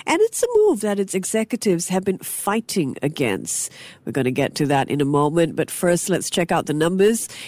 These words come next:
H S B C's second quarter profits came in above expectations. The bank netted nearly five and a half billion U S dollars from April to June,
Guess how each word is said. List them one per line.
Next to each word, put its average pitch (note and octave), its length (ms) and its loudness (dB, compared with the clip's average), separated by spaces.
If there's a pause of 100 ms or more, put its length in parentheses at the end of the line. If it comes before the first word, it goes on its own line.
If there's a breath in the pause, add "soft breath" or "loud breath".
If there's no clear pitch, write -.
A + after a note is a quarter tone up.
H A3+ 220 2
S B3 160 2
B A#3 180 2
C's A3 400 0
second A3+ 420 0
quarter G3+ 320 0
profits G#3 560 0
came A#3+ 240 0
in A3 80 2
above G3+ 340 2
expectations. F3+ 1000 -2 (240 loud breath)
The G3 80 2
bank F#3 420 0
netted F#3+ 400 0
nearly F#3+ 240 4
five D4 260 2
and F4+ 120 2
a D4 40 2
half C4+ 240 0
billion A3 340 0
U G#3 140 2
S F#3+ 140 2
dollars A#3 380 0
from D#3+ 280 -2
April G#3+ 400 0
to F#3+ 140 -6
June, F#3+ 380 0